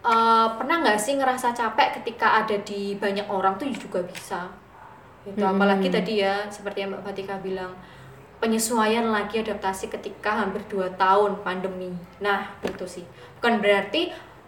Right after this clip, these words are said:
Speaker 1: eh, Mbak Fatika sama sekali akhirnya nggak ekst-, ekstrovert tuh nggak juga,
Speaker 2: Iya, iya,
Speaker 1: gitu.
Speaker 2: betul.
Speaker 1: Lebih ke situ aja.
Speaker 2: Hmm.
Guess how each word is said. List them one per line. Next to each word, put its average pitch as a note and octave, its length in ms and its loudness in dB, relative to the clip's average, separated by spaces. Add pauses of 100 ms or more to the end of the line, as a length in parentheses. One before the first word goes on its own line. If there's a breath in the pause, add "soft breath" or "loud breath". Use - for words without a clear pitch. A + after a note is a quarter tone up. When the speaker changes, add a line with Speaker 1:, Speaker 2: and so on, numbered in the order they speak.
(140)
Speaker 1:
eh, G#3+ 160 4
Mbak G#3+ 220 4
Fatika A3+ 260 2
sama C#4 240 0
sekali A#4 280 6
akhirnya B3 300 2
nggak A3+ 160 2
ekst-, - 240 -4
ekstrovert B3+ 380 4
tuh D#4 160 4
nggak A#3+ 220 6
juga, - 420 -2
Speaker 2:
Iya, F#3+ 280 6
iya, F3+ 220 2
Speaker 1:
gitu. F3+ 160 -2
Speaker 2:
betul. F3 320 2
Speaker 1:
Lebih G3 140 0
ke G3 80 -6
situ F#3 240 -8
aja. F3 280 -6
Speaker 2:
Hmm. F3+ 440 -4